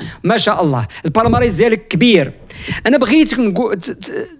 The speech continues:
تعطينا خطورة الفيسير إلا ما تكونترولاش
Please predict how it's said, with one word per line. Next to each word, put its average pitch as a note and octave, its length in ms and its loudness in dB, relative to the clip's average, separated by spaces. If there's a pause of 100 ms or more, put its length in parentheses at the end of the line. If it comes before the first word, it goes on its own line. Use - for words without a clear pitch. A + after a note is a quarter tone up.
تعطينا A#3+ 560 2
خطورة C4+ 840 2
الفيسير B3+ 840 0 (300)
إلا C4 140 4
ما B3 120 0
تكونترولاش F#3+ 880 -2